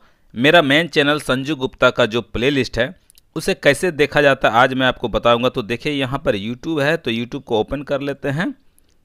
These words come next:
ठीक है, इस तरह से जब YouTube ओपन हो जाएगा, तो ऊपर में देखिए, ऊपर में इस जगह पर, यहाँ पर देखिए सर्च करना है, तो इस जगह पर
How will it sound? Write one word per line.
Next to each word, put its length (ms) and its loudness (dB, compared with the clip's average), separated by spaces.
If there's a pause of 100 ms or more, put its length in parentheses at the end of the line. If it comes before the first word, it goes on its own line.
(120)
ठीक 180 -4
है, 120 6
इस 140 -4
तरह 160 2
से 220 -4 (420)
जब 260 0 (480)
YouTube 440 -8 (180)
ओपन 340 2
हो 180 0
जाएगा, 400 4 (360)
तो 240 -2
ऊपर 300 2
में 160 -4
देखिए, 380 -2 (540)
ऊपर 300 0
में 260 -4 (320)
इस 200 -10
जगह 220 2
पर, 220 -6 (1160)
यहाँ 220 -8
पर 140 0
देखिए 260 -8
सर्च 320 -4
करना 320 -2
है, 80 -2
तो 180 -12
इस 140 -6
जगह 200 2
पर 340 -2